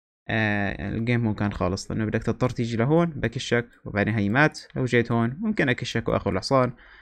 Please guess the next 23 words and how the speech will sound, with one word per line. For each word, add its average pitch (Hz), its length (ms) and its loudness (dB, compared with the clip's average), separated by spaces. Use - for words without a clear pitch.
آه، 107 760 6
ب-، 104 100 -2
ب-، 117 360 0
ب-، - 480 -2
الجيم 131 320 4
يعتبر 123 280 6
خالص 127 340 6
أصلًا، 110 220 -2
ما 120 120 2
عندك 120 200 0
نقلة. 104 260 -2
كينج 127 160 0
جي 117 160 -2
وان، 165 180 4
ممكن 165 220 -2
أكشك، 165 480 0
بعدين 139 380 -2
يجي 131 240 0
هون، 123 280 2
بعدين 107 340 -6
أكشك - 340 -6
من 135 100 -4
هون. 123 260 -2